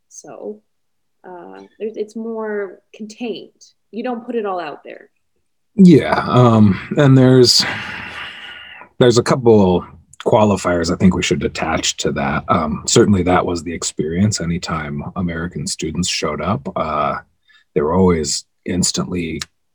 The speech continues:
Speaker 2: more organic. Um, we should also point to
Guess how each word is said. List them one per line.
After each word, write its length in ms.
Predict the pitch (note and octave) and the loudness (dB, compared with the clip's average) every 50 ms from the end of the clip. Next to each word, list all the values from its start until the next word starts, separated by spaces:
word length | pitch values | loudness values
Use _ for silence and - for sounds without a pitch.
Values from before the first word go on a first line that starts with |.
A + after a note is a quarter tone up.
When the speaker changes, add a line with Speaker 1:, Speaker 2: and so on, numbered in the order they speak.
| _ _ _ _ _ _ | _ _ _ _ _ _
Speaker 2:
more 300 | - G2+ F#2+ F2 D2 - | 2 2 4 4 2 0
organic. 640 | D2+ D2 D2 - - C#2+ C#2+ - - - - - - - - - - _ _ _ - | -4 -6 -6 -6 -6 -6 -6 -6 -8 -8 -10 -16 -16 -16 -18 -18 -20 _ _ _ -4
Um, 460 | E2 - - - D2+ E2 - - - - - _ _ - | -2 -2 0 -2 -4 -6 -8 -12 -18 -20 -20 _ _ -2
we 100 | - E2+ | 0 0
should 140 | - F#2 F#2 | 2 4 4
also 480 | G#2 G#2 G2 - - G2 F#2 F2 E2 - | 4 4 4 4 4 4 4 4 2 2
point 360 | - - G2+ F2+ F2+ F2+ - | 2 4 6 6 4 4 2
to 540 | - F2+ E2+ D#2+ D#2 D#2 D2 C#2+ C#2+ - | 2 4 4 4 4 4 2 2 2 0